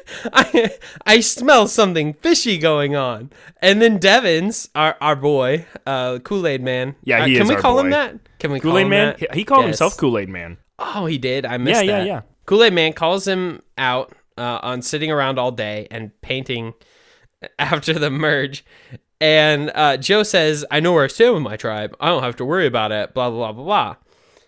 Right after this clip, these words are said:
Speaker 1: And, uh, he talked to Wentworth after the merge, but they didn't really have a solid plan at all.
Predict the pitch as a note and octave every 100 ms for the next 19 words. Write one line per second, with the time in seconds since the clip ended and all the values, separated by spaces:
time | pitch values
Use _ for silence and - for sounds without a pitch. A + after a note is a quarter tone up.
0 | _ _ D#3+ D#3 D3+ D3 D3 C#3 - D3+
1 | C3 G#2+ D2+ - - - - D#3+ E3 D3
2 | C#3+ C#3 - _ _ _ - - F3+ G3
3 | - A3+ D#3+ E3 F3 B2 A#2 A2+ - -
4 | - _ _ _ _ _ C3 C3+ C#3+ C3
5 | B2 A#2+ A#2 - - C3+ C#3 C3+ C#3+ F3
6 | F3+ F3 C#3+ D3+ C#3+ - C#3 B2+ - C#3
7 | A#2+ G2+ G2